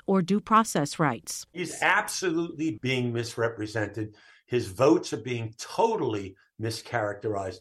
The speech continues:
Speaker 1: Bonventre says the court's reputation has suffered in recent years, but having an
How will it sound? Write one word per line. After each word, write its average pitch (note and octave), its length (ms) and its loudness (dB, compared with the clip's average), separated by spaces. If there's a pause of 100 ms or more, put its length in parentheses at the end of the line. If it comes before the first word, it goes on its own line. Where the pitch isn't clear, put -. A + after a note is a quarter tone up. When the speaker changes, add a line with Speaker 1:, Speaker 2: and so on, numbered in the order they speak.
(100)
Speaker 1:
Bonventre E3 600 4
says E3 220 2
the E3+ 100 0
court's A#3 380 2
reputation A3 680 0
has G#3+ 300 0
suffered A#3 460 2
in E3+ 100 4
recent E3 380 2
years, E3 400 2 (240)
but F3+ 100 0
having G3 320 2
an F3 120 6